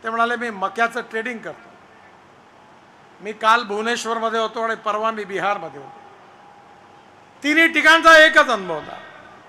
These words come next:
मी त्याला विचारलं, "मक्याला भाव किती आहे?" त्यांनी सांगितलं,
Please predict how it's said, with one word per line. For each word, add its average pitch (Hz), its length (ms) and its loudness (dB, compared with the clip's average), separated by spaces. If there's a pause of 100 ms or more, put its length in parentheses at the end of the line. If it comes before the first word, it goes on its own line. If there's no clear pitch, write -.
(680)
मी 247 120 0
त्याला 285 260 8
विचारलं, 285 480 6 (200)
"मक्याला 277 380 2
भाव 247 220 8
किती 269 280 -2
आहे?" 196 360 0 (1120)
त्यांनी 220 240 -2
सांगितलं, 247 680 4